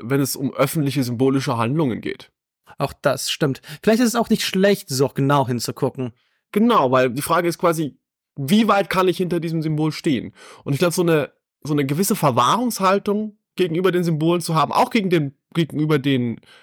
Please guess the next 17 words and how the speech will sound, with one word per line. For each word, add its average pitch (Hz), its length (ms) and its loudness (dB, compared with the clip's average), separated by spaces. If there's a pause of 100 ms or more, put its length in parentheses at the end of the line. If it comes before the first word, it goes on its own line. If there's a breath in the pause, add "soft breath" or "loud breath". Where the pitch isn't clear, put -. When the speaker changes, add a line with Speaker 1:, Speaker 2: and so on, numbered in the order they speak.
(220 soft breath)
Speaker 1:
erstmal 123 680 0 (680)
oberflächlich 156 720 2
gesehen 123 580 0 (420 loud breath)
rein 120 300 0
positiven 170 540 0
Symbolen, 104 580 -4
Speaker 2:
Mhm. 117 380 -2 (240 loud breath)
Speaker 1:
bedeutet 170 320 4
auch 156 100 4
immer 202 160 4
diese 165 200 2
kritische 165 400 0
Distanz 151 440 -2
zu 156 80 -8
bewahren, 147 480 0
zu 135 100 -10
sagen 131 460 2